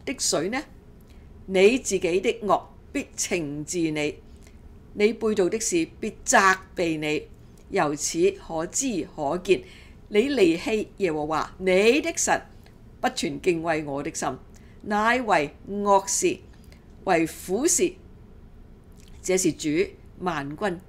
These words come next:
之耶和華說的。首先，神將自己比喻為活水。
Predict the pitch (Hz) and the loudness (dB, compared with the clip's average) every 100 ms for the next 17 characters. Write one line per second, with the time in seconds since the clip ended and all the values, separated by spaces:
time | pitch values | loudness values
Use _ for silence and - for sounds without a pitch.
0 | - - 220 160 117 104 87 - - - | -16 -12 -8 -6 -6 -8 -10 -12 -18 -18
1 | - 135 - - - - - - - - | -10 -10 -10 -16 -20 -20 -20 -20 -20 -20
2 | - - - - - - - 202 247 294 | -20 -20 -20 -20 -20 -20 -6 -2 -2 -2
3 | - 165 143 156 247 233 160 156 147 180 | -4 -4 -6 -6 -6 -6 -6 -6 -2 -2
4 | 240 - - 175 196 185 139 123 131 113 | -2 -8 -12 -8 -6 -6 -6 -8 -8 -10
5 | 143 143 | -10 -10